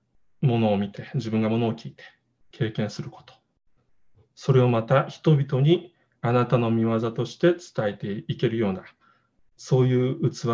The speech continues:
に我々一人一人を作り変えてください。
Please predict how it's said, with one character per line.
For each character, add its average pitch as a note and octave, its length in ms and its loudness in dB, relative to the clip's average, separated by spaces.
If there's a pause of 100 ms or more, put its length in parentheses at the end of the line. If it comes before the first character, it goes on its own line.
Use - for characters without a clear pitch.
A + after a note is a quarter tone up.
に E3 340 0
我 A2 200 0
々 G#2 180 0
一 - 100 -16
人 E3+ 200 -4
一 A2+ 160 -8
人 G2+ 160 -6
を - 180 -12 (360)
作 - 220 -6
り G2+ 140 -4
変 G2 120 -6
え F#2+ 40 -12
て - 120 -20
く - 80 -20
だ - 100 -20
さ - 140 -20
い。 - 80 -20